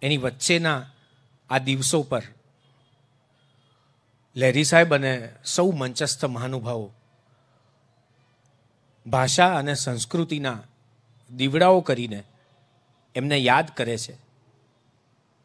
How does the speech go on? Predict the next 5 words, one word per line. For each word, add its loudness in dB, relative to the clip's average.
ત્યારે 4
ખબર 4
પડે -2
છે -2
કે -4